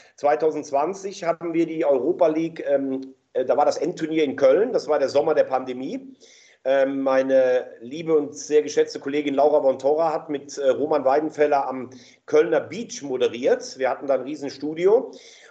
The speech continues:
und meine Wenigkeit war mit Olaf Thon im Stadion in Köln. Und, ähm,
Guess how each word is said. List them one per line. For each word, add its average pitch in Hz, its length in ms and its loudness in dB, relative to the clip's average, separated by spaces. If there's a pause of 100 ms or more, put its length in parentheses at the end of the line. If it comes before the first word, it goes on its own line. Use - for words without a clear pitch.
(120)
und 139 280 0
meine 151 300 0
Wenigkeit 170 440 -2
war 160 100 0
mit 160 160 -8
Olaf 165 260 0
Thon 175 240 -2
im 156 80 -4
Stadion 156 480 0
in 113 140 -8
Köln. 120 580 -2 (840)
Und, 127 460 -8
ähm, 120 400 -6